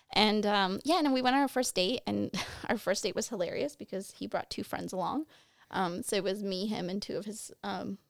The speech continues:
well, one of his friends, and then his friend brought a friend.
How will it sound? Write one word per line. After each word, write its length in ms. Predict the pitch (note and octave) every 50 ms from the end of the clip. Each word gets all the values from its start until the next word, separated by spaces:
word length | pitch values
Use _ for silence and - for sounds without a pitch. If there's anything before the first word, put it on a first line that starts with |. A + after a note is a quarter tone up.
| _ - _ _ _ _ _
well, 180 | - G#3 F#3 B2+
one 180 | G#3 A3+ A3+
of 60 | A3+ G#3+
his 140 | A3 - -
friends, 320 | - G3 F#3 F3 F#3 F#3+
and 100 | F3+ G3
then 100 | F#3+ F#3+
his 180 | F#3+ - G3 -
friend 240 | - F3+ E3+ E3+ E3
brought 160 | - - -
a 40 | -
friend. 320 | - - - D#3 - -